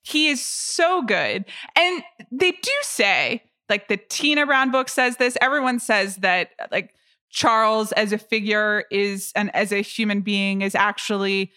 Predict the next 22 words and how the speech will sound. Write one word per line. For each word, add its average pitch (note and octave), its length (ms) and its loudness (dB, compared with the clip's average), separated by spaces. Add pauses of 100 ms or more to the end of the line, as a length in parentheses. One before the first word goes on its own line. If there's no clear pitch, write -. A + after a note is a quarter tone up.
(300)
uh, F#3+ 200 2
like, G3 180 -2
more G#3 180 2
charming B3 520 2
and G3 140 2
engaging, G#3 880 -2 (520)
um, G3 460 -2
than G3 320 0
people G#3+ 260 -4
give F#3+ 140 -2
him G3 140 -2
credit F3 320 0
for. A3+ 320 0
And G3 280 0
the F#3 60 0
narrative F#3 640 -2
never F#3 280 -2
really F3 220 -4
caught F3+ 220 -4
up F3 160 -6
with B3+ 120 -8
him. D4+ 300 -4